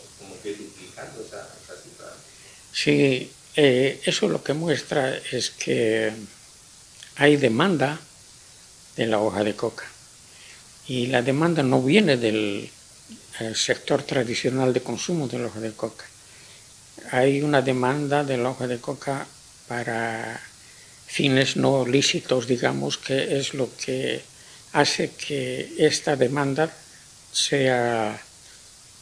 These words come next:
Speaker 2: paulatinamente incrementada de, de vez en cuando, ¿no? Ahora, lo que hay que hacer es ver,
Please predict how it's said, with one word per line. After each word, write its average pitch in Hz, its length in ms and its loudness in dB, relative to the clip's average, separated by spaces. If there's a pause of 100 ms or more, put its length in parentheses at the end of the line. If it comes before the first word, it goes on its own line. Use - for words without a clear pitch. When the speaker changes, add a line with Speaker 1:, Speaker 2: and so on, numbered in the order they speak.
(100)
Speaker 2:
paulatinamente 127 840 2
incrementada 120 840 0
de, 117 600 -2
de 120 180 -4
vez 120 200 0
en 107 100 -4
cuando, 113 380 -2
¿no? 127 180 -6 (720)
Ahora, 139 400 6 (500)
lo 135 140 0
que - 140 0
hay 156 180 4
que 165 140 4
hacer 165 320 8
es 143 340 4
ver, 180 420 10